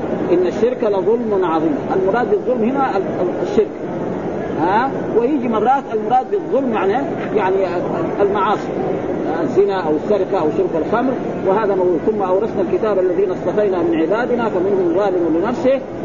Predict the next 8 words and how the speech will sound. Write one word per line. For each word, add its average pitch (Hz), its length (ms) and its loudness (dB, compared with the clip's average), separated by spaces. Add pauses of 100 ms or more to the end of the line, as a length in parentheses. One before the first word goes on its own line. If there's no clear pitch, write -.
ومنهم 185 400 2
مقتصد 220 500 0
ومنهم"، 180 320 2 (120)
وهذا، 196 320 2
ولذلك 185 560 0
الإمام 175 520 2 (520)
البخاري 180 640 2
في 185 60 2